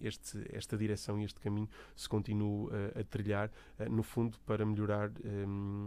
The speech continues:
eh, portanto, outcomes de, de saúde, eh, e, no fundo, sempre numa ótica de, eh, centrado,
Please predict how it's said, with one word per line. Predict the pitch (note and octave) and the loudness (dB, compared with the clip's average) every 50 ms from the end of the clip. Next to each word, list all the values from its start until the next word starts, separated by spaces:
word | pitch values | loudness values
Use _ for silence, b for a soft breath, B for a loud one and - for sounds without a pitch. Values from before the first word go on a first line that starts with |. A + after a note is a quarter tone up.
| A2 A2 A2 | -4 -6 -6
eh, | G#2+ G2+ G2 G2 G2 G2+ G2 G2 G2+ - - - - - - - - - - | -6 -6 -6 -6 -6 -6 -8 -8 -10 -10 -12 -14 -16 -16 -18 -20 -20 -18 -16
portanto, | - - G#2+ G#2 - - | -8 -2 -2 -2 -2 -2
outcomes | - G#2 G#2 - - G#2 G#2 G2 - - - - | -6 -6 -4 0 2 2 2 2 -2 -6 -8 -8
de, | A#2 G#2+ A2+ G#2 G2+ G2 G2 | -8 -6 -4 -2 -2 -2 -4
de | G2 - | -6 -8
saúde, | - - A2+ G2+ G2 A2 B2 C3+ - B B B B B B - | -4 -2 0 0 0 0 -2 -2 -4 B B B B B B -6
eh, | G#2+ G#2+ G#2+ G#2+ - - | -2 0 0 0 -2 -4
e, | - A#2+ A2 A2 - - - - - - - - - | -4 -2 -2 -2 -2 -4 -8 -10 -14 -16 -16 -16 -8
no | - A#2 G#2 | -2 -2 -2
fundo, | G2 - - - G#2 G#2 G2 | -2 -2 0 2 2 2 2
sempre | - - A2 G2 - - A2 | 0 -2 -2 -2 0 0 0
numa | G2+ G#2 G#2 | 2 2 2
ótica | G#2 G#2 - - G2 - - G2+ G2+ | 2 0 0 -4 -8 -4 -4 -4 -4
de, | G2 G#2 G#2 G#2 G#2 A2 G#2+ G#2 G#2 G2+ G2+ | -2 -2 0 0 -2 -2 -2 -4 -4 -4 -4
eh, | G2+ | -4
centrado, | - - - G#2+ G2 - G2+ G2+ G2+ G2+ G2 - | -6 -2 0 0 0 2 2 0 0 0 -2 -6